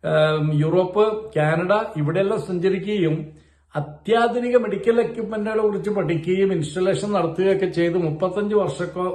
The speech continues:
വർഷത്തോളം വിശിഷ്ട സേവനം നടത്തി ഒരു പതിനഞ്ച് കൊല്ലം മുന്നേ തൃശ്ശൂരിൽ വന്ന് സെറ്റിൽ ആയ ഒരു പുള്ളിയാണ്. അപ്പൊ ഇവർ താമസിക്കുന്നത് നമ്മുടെ തൃശ്ശൂർ എഞ്ചിനീയറിംഗ് കോളേജിന്റെ അടുത്തുള്ള വില്ലടം അല്ലെങ്കിൽ ചേറൂർ ഭാഗത്താണ്. ഞാൻ പുള്ളിയുടെ വീട്ടിൽ പോയിട്ടുണ്ട്.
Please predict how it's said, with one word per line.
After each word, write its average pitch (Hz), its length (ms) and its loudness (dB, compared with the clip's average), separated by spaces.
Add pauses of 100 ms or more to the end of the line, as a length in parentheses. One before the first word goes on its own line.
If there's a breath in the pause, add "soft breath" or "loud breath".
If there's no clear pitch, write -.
വർഷത്തോളം 202 600 0
വിശിഷ്ട 170 420 -2
സേവനം 180 480 0
നടത്തി 185 540 -2 (320 loud breath)
ഒരു 220 80 0
പതിനഞ്ച് 226 380 4
കൊല്ലം 214 260 4
മുന്നേ 196 220 0
തൃശ്ശൂരിൽ 180 520 0
വന്ന് 170 160 0
സെറ്റിൽ 151 320 -2
ആയ 135 80 0
ഒരു 131 200 -2
പുള്ളിയാണ്. 110 340 -6 (360)
അപ്പൊ 190 140 0
ഇവർ 247 160 2
താമസിക്കുന്നത് 233 600 0
നമ്മുടെ 214 320 2 (360 loud breath)
തൃശ്ശൂർ 214 280 -2
എഞ്ചിനീയറിംഗ് 202 420 0
കോളേജിന്റെ 214 320 4
അടുത്തുള്ള 185 360 0
വില്ലടം 175 440 2 (240)
അല്ലെങ്കിൽ 165 300 -2
ചേറൂർ 185 340 2
ഭാഗത്താണ്. 139 440 0 (840)
ഞാൻ 165 120 0
പുള്ളിയുടെ 165 260 0
വീട്ടിൽ 180 180 4
പോയിട്ടുണ്ട്. 175 340 -2